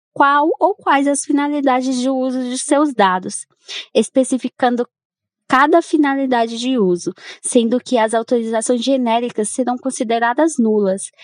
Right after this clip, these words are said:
e em caso de mudança de finalidade não compatível com o consentimento original, o controlador deve comu-, informar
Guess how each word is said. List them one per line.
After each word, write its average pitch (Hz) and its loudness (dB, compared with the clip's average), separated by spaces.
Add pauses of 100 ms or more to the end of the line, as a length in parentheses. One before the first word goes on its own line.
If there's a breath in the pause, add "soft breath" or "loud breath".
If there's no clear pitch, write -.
(140 loud breath)
e 226 4
em 233 2
caso 262 0
de 247 0
mudança 254 0
de 226 -8
finalidade 214 -2
não 233 -2
compatível 240 -2
com 214 -4
o 202 -8
consentimento 208 -6
original, 240 2 (280 loud breath)
o 277 -2
controlador 269 2 (140)
deve 294 2
comu-, 220 -2
informar 220 0